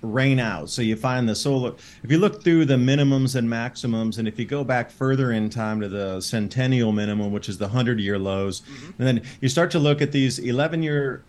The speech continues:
Speaker 1: average solar maximum, solar minimum cycles, and then if you look out at the one hundred-year flow on that, you'll start to see that there's definitely changes in rainfall pattern and drought based on the one hundred-year cycles. But then you come into the four hundred-year cycle and you say, "Well, civilization changes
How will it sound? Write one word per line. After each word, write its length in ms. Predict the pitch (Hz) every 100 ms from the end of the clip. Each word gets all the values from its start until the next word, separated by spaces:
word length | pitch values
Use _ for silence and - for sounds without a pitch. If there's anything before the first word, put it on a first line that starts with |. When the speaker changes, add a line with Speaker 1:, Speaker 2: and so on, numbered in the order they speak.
| - -
Speaker 1:
average 680 | 123 135 123 120 107 - - -
solar 320 | - 147 131
maximum, 400 | 123 117 - 117
solar 300 | 107 127 113
minimum 360 | 110 110 104 101
cycles, 680 | - 107 104 113 101 92 - - - - -
and 80 |
then 80 | 131
if 120 | 135
you 40 | 139
look 160 | 135
out 120 | 135 120
at 80 |
the 80 | 110
one 240 | 110 117 127
hundred-year 640 | 120 139 147 110 110 107
flow 420 | 104 - 110 107
on 220 | 101 95
that, 320 | 98 95 92 - - - - - -
you'll 140 | - 117
start 180 | 143 110
to 60 |
see 120 | - 139
that 180 | 113
there's 160 | 117 104
definitely 420 | 92 139 131 120
changes 400 | 98 120 117 110
in 80 | 104
rainfall 460 | 101 107 110 101 98
pattern 400 | 107 101 101 98
and 180 | 92
drought 460 | 92 107 104 120 92
based 260 | 104 104 -
on 120 | 101
the 60 |
one 220 | 98 107 135
hundred-year 480 | 139 107 95 95
cycles. 500 | 95 - 98 95 98
But 120 | 87 107
then 120 | 123
you 120 | 117
come 180 | 117 117
into 140 | 110
the 80 | 101
four 340 | - 143 151
hundred-year 380 | 143 127 117 113
cycle 400 | 110 113 107 104
and 80 | 98
you 80 | 104
say, 160 | 101
"Well, 360 | 98 107 98 92
civilization 840 | - 143 139 127 104 117 - 107
changes 720 | 92 123 113 110 95 92 92